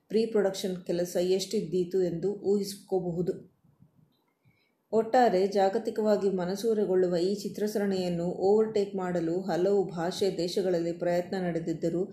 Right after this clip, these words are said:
ಇವತ್ತಿಗೂ ಜೇಮ್ಸ್ ಬಾಂಡ್‌ನ ಜಯಪ್ರಿಯತೆ, ಜನಪ್ರಿಯತೆ ಮುಕ್ಕಾಗಿಸಲು ಯಾವ ಬಾಹುಬಲಿಗೂ ಸಾಧ್ಯವಾಗಿಲ್ಲ.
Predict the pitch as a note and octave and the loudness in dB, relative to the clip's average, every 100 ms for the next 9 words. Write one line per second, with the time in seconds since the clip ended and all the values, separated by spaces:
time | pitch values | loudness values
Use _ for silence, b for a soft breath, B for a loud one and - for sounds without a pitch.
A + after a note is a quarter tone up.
0 | B B B A3 A#3 A#3 G#3+ F#3+ G#3 G#3 | B B B 0 0 0 2 4 4 4
1 | F#3+ F#3+ G#3+ - F#3+ G3 F#3 F3 - - | 2 4 0 -2 2 2 0 -4 -10 -8
2 | F#3 F3+ F3 F3+ G3 A3+ G#3 F3 E3+ F3 | -2 0 2 0 0 2 2 2 -2 -4
3 | F#3+ F#3 G3 G#3+ A3 G#3+ F3+ F3 F#3+ G3 | -4 0 2 2 4 4 4 0 -2 -2
4 | - - A#3+ G#3+ G3+ F#3+ F3+ E3+ E3+ F#3 | -6 -4 0 0 0 0 0 0 0 -2
5 | F#3 E3+ F3 F#3+ F#3+ F3+ F#3 F3+ F3 E3 | 0 0 0 0 0 0 0 0 -4 -2
6 | E3+ E3+ F3 | -2 0 0